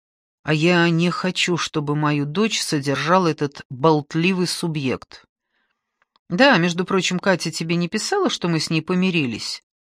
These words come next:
Что? Опешила я. Да. Я приехал к маме в Швейцарию, поговорил с ней, попросил прощения, она простила, и мама тоже.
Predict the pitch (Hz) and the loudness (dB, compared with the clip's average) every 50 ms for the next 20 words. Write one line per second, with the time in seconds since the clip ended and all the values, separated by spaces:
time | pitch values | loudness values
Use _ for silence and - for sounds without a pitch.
0 | _ _ _ _ - - - - - - - - 175 185 226 - - - _ _ | _ _ _ _ -6 -4 -2 -2 -4 -4 -2 0 2 2 2 0 0 -4 _ _
1 | _ _ _ _ - 233 - 254 254 247 - 254 240 233 233 220 226 226 226 240 | _ _ _ _ -6 0 2 2 2 2 2 2 2 2 2 2 2 2 0 -2
2 | - _ _ _ _ _ _ _ _ - 127 127 123 135 135 143 151 180 214 254 | -4 _ _ _ _ _ _ _ _ -6 -6 -2 0 2 4 4 4 4 4 2
3 | - _ - - - - - - - - - _ - 196 269 330 - 349 311 285 | 0 _ -18 -20 -20 -20 -20 -20 -20 -20 -18 _ 4 4 4 6 6 4 6 6
4 | 311 311 - 302 262 - 233 233 262 294 294 277 262 - - 208 196 185 160 - | 6 4 4 0 0 2 4 6 6 6 6 4 2 2 0 0 0 0 0 0
5 | - - 170 196 220 220 220 214 208 - 269 262 214 156 139 131 123 165 208 240 | 2 4 4 6 6 4 4 0 0 0 0 2 2 2 2 2 2 0 -2 -2
6 | - - - 208 208 185 - 180 - - 160 160 160 - 254 285 262 - 175 151 | -2 -2 0 0 0 0 0 -2 2 4 2 2 4 0 -2 -2 2 2 2 4
7 | 139 - - - 143 156 190 220 240 247 226 196 160 147 139 139 151 165 190 233 | 4 2 0 0 0 0 2 2 2 2 2 2 2 2 2 2 4 4 4 4
8 | 302 381 - - 440 440 - - - - - 202 208 220 269 311 359 359 254 151 | 2 0 0 0 0 0 0 -2 -6 -4 -2 2 2 4 4 2 2 2 0 2
9 | 131 131 147 170 202 220 247 247 247 - 254 247 240 214 240 247 240 240 | 4 6 6 8 8 8 6 4 4 2 2 2 2 2 2 2 0 0